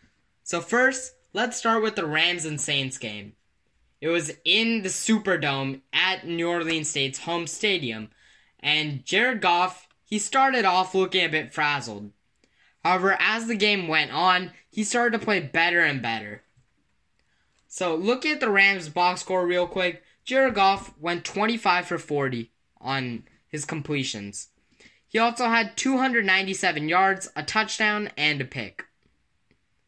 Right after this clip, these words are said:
And a fun fact, Jo-, John Hecker actually completed a fake punt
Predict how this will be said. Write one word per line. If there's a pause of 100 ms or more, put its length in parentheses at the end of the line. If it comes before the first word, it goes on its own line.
(400)
And (120)
a
fun
fact,
Jo-,
John
Hecker (220)
actually
completed (340)
a
fake
punt